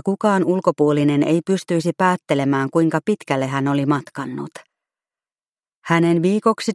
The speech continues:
Tobermorysta vuokraamansa vene oli varsin vaatimaton kippo, mutta toisaalta se oli helppokäyttöinen ja soveltui hyvin yksinpurjehdukseen.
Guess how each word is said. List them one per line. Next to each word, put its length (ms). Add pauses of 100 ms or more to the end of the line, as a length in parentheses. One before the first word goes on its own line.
Tobermorysta 800
vuokraamansa 800
vene 300
oli 240
varsin 460
vaatimaton 720
kippo, 480 (500)
mutta 280
toisaalta 540
se 140
oli 180
helppokäyttöinen 960
ja 120
soveltui 580
hyvin 340
yksinpurjehdukseen. 1300